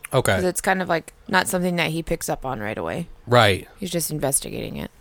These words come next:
Speaker 1: So this should take, uh, place over a week or so of the re-, anniversary, the thirtieth anniversary of it?
Speaker 2: Mm-hmm.
Speaker 1: So it's right before Christmas that his parents die, a week before.
Speaker 2: Right.
Speaker 1: And that's when he starts killing all the way up until Christmas.
Speaker 2: That works.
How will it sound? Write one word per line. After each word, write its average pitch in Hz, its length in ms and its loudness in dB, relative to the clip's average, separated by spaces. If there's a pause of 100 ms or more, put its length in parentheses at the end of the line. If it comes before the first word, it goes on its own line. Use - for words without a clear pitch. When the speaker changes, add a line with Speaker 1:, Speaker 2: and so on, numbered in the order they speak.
Speaker 1:
So 151 200 6
this 147 120 6
should 147 160 2
take, 143 320 2
uh, 123 300 6
place 123 500 4
over 110 440 4
a 107 180 2
week 98 460 0
or 113 400 0
so 117 280 4
of 101 140 2
the 104 180 2
re-, 101 360 -4
anniversary, 107 580 0
the 98 80 0
thirtieth 107 380 -2
anniversary 110 500 0
of 143 80 -2
it? 151 160 -2 (100)
Speaker 2:
Mm-hmm. 208 220 2 (640)
Speaker 1:
So 131 160 2
it's 127 120 2
right 165 200 8
before 160 300 4
Christmas 160 380 4
that 127 120 6
his 120 140 4
parents 117 360 4
die, 92 280 0 (320)
a 104 80 2
week 107 240 2
before. 95 420 0 (160)
Speaker 2:
Right. 165 220 2 (140)
Speaker 1:
And 107 120 2
that's 107 240 6
when 113 80 4
he 98 80 2
starts 104 240 0
killing 101 320 4
all 98 140 6
the 98 40 6
way 101 120 6
up 98 100 2
until 95 240 0
Christmas. - 720 -2 (360)
Speaker 2:
That 208 120 2
works. 175 320 -4